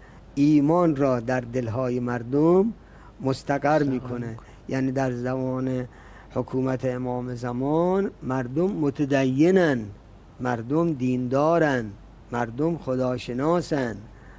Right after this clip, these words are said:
Speaker 1: مردم منورن به نور ایمان. «والکافر میتون.» امام باقر علیه السلام می‌فرماید کافر مرده است ولو دارد روی زمین
Speaker 2: راه میره.
Speaker 1: راه میره.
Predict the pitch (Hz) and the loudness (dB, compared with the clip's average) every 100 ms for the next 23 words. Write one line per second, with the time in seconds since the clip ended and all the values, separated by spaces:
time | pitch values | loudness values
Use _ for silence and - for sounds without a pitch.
0 | - 120 123 113 143 170 147 127 123 113 | -12 -4 -4 -2 0 0 0 -2 -4 -4
1 | 135 165 170 139 123 139 156 139 123 127 | 0 2 0 -2 -4 -2 0 -2 -2 -4
2 | 123 143 165 196 214 202 - - - - | -2 -2 0 0 0 -4 -16 -20 -18 0
3 | 160 185 - 185 208 - 202 175 202 185 | 2 2 2 2 2 2 2 6 6 6
4 | 139 127 131 120 131 131 127 123 123 151 | 2 0 -6 -8 -6 -4 -4 -4 -4 -2
5 | 139 117 110 104 127 135 117 120 131 139 | -2 -4 -8 -10 -6 -6 -6 -8 -6 -6
6 | - 113 107 131 165 160 - - - - | -8 -10 -8 0 0 0 -8 -20 -20 -6
7 | 131 131 120 139 170 - - 151 190 190 | -2 -2 0 0 0 -2 -2 2 4 4
8 | 151 143 170 143 139 135 123 131 131 151 | 2 2 2 2 2 2 2 0 2 4
9 | 185 202 202 - - - 165 151 143 131 | 6 6 2 -6 -20 -4 -2 -2 -6 -10
10 | 127 147 175 160 123 107 | 0 2 4 2 0 -4